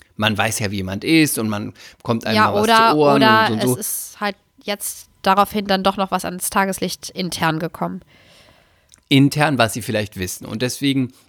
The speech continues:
Speaker 1: da habe ich dann auch gedacht, wenn die sich sofort so positionieren, ja, das weiß ich nicht, das klingt irgendwie nicht so gut und auch nicht so, dass man denkt,
Speaker 2: Erstmal im
Speaker 1: machen wir
Speaker 2: Zweifel
Speaker 1: jetzt
Speaker 2: für
Speaker 1: nur wegen
Speaker 2: den
Speaker 1: P R.
Speaker 2: Angeklagten.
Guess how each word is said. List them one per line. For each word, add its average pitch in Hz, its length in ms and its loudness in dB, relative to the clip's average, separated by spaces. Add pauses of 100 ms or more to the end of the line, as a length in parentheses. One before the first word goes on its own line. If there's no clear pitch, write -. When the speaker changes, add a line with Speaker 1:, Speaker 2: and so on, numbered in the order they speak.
(920)
Speaker 1:
da 143 200 4
habe 156 180 2
ich - 80 -10
dann 131 160 0
auch 139 220 0
gedacht, 135 380 0
wenn 123 140 0
die 120 140 -2
sich 127 180 -4
sofort 123 500 2
so 143 120 0
positionieren, 123 1000 0 (960)
ja, 139 520 2 (340)
das - 560 0
weiß 113 240 0
ich 123 100 0
nicht, 120 220 -2
das 113 200 -4
klingt 120 300 2
irgendwie 113 360 0
nicht 110 240 0
so 127 120 0
gut 123 360 0
und 113 160 0
auch - 220 0
nicht 113 220 0
so, 110 320 0 (280)
dass - 200 -4
man 110 200 2
denkt, 117 320 4 (1000)
Speaker 2:
Erstmal 190 320 -4
im - 40 0
Speaker 1:
machen - 160 0
wir 190 60 4
Speaker 2:
Zweifel 196 160 2
Speaker 1:
jetzt 196 120 -2
Speaker 2:
für - 60 2
Speaker 1:
nur 98 100 0
wegen 95 200 -2
Speaker 2:
den 90 60 -10
Speaker 1:
P 110 180 -2
R. 101 220 -2
Speaker 2:
Angeklagten. - 600 -6